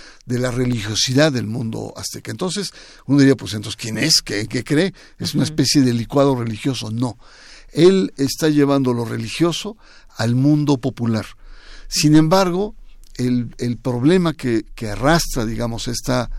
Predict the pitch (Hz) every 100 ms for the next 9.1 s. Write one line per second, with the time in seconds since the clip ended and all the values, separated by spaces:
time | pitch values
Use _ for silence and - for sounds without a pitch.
0 | - 117 - 120 151 - 139 123 156 143
1 | 107 - 117 123 120 113 110 107 113 123
2 | 123 104 110 110 113 117 - 190 - 180
3 | 208 - - - 143 160 175 156 151 143
4 | 131 120 147 135 127 131 123 127 123 107
5 | 120 110 - 107 135 160 - 156 - -
6 | - - - - - 127 123 - 131 139
7 | 151 123 113 123 - - - - - 110
8 | - - - - - - 143 - 156 220
9 | -